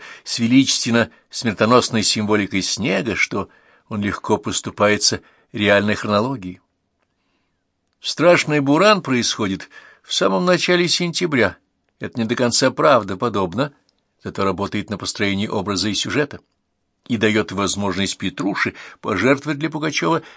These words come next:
заячий тулупчик в благодарность за путеводство и просто из человеческого сочувствия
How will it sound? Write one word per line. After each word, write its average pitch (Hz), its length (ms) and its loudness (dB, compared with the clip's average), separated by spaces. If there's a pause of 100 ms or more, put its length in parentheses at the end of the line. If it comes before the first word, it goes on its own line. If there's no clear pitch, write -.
заячий 104 480 0
тулупчик - 560 -4 (480)
в 127 60 -14
благодарность 147 880 2
за 104 140 2
путеводство 113 840 -2 (260)
и 123 120 -2
просто 190 460 4
из 101 140 0
человеческого 110 760 -2
сочувствия - 720 -2